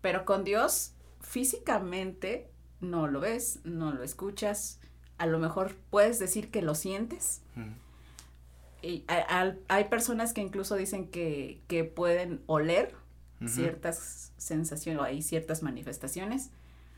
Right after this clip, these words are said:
Speaker 1: pero hay muy pocas personas que yo he escuchado o que yo he sabido que lo han escuchado, ¿no? Así audiblemente, como, así como nos están escuchando hoy a nosotros.
Speaker 2: Claro.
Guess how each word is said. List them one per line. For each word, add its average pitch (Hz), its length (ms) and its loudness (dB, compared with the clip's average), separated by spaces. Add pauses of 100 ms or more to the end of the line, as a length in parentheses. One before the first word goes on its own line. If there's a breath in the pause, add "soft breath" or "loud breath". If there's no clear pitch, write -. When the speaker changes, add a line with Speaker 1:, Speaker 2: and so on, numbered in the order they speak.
(500 soft breath)
Speaker 1:
pero 175 600 4
hay 220 160 6
muy 294 280 6
pocas 247 420 2
personas 208 500 -2
que 156 260 0
yo 180 260 0
he - 20 2
escuchado 185 720 0
o 170 160 -2
que 165 120 -2
yo 175 100 0
he 185 40 -2
sabido 190 540 -2
que 165 140 0
lo 143 200 0
han 165 160 2
escuchado, 160 680 0
¿no? 135 220 -2
Así 135 460 -4
audiblemente, 151 880 0
como, 135 340 -2
así 160 180 -6
como 196 240 2
nos 151 180 -2
están 156 180 -2
escuchando 143 680 -4
hoy 143 200 -2
a 143 40 -4
nosotros. 139 540 -4
Speaker 2:
Claro. 110 220 -6